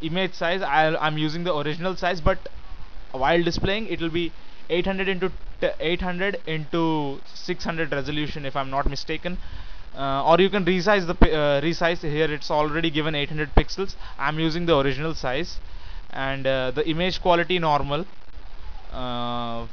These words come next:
fir-, first frame, full way, we are not going to discuss about it. And you can, uh, add a watermark. I'm using a water-, watermark is nothing but a, your name will be displayed on the pic at the bottom right. Uh,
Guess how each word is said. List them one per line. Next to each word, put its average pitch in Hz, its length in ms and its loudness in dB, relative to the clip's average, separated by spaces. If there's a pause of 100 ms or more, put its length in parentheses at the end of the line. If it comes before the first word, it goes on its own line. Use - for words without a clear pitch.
(120)
fir-, 151 300 0
first 165 260 2
frame, 180 340 -2
full 170 300 -2
way, 165 240 -2 (100)
we 151 80 0
are 156 160 4
not 151 200 2 (200)
going 151 200 -6
to 135 40 -4
discuss 127 320 -4
about 135 240 0
it. 160 160 0
And 151 140 0
you 160 80 2
can, 170 140 0
uh, 156 200 2
add 151 220 6
a 175 60 6
watermark. 147 500 2 (140)
I'm 143 240 -2
using 147 260 -2
a 170 80 0
water-, 147 320 -2 (100)
watermark 175 460 2
is 175 140 -2
nothing 170 260 -2
but 170 160 2
a, 156 220 0
your 151 180 2
name 160 240 0
will 170 120 -2
be 156 120 -4
displayed 156 320 0
on 156 120 2
the 151 60 -2
pic 165 280 0
at 135 160 -2
the 135 40 -4
bottom 127 360 2
right. 127 280 0 (640)
Uh, 120 840 -2